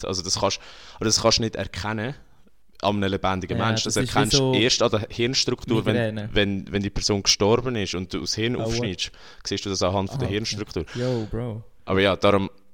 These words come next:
Speaker 1: Mark Barbiero, bist ein dummer Sieg. <laughs>
Speaker 2: Easy Oski. Der kommt auch nicht mehr. Auf jeden Fall, äh, ja. Sicher auch nochmal ein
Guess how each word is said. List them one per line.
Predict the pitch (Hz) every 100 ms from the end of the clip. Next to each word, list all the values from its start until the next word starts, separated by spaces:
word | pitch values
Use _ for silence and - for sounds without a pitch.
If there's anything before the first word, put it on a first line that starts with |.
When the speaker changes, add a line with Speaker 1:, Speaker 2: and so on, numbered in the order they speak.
| - - -
Speaker 1:
Mark | 107 113 -
Barbiero, | 113 104 110 113 - - - - - -
bist | - -
ein | -
dummer | 90 87
Sieg. | 82 78 76 - - - - - - -
<laughs> | 147 - 185 214 - - 165 226 - - - -
Speaker 2:
Easy | 120 117 110
Oski. | 113 123 - 117 113 107 82 - - - - -
Der | 117
kommt | - 107
auch | 113
nicht | 113 113
mehr. | 123 - - - - - - -
Auf | -
jeden | 117 117
Fall, | 113 113 113 113 113 117 - - - - -
äh, |
ja. | 110 107 - - - - - - - - - - -
Sicher | - 123 117
auch | 117
nochmal |
ein | 110